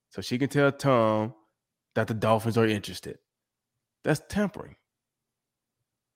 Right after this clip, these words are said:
That stuff happens. Just got caught. So forfeit in the first rounder, third rounder, you know, I don't know. I, like, is that, is that a good enough,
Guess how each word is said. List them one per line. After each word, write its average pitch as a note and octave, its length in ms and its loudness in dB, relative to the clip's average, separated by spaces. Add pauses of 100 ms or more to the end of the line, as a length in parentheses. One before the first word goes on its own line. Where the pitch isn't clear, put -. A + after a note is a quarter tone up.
(600)
That D3+ 100 4
stuff D3 240 0
happens. - 540 -2 (2250)
Just G#2 220 -8
got G2+ 180 -2
caught. B2 320 0 (960)
So F#2 220 -6
forfeit B2+ 420 2
in A#2+ 120 4
the A2+ 40 -2
first A#2+ 300 0
rounder, A#2 460 2
third A2+ 340 0
rounder, A2+ 560 -4 (480)
you A#2 100 0
know, A2 640 2 (500)
I C3+ 100 8
don't E3 180 4
know. D3+ 180 8
I, G2+ 100 0
like, G2 280 -4 (320)
is A2+ 140 -6
that, B2+ 380 4
is A2+ 120 -8
that D3 160 8
a C#3 40 10
good C3 300 4
enough, D3 580 4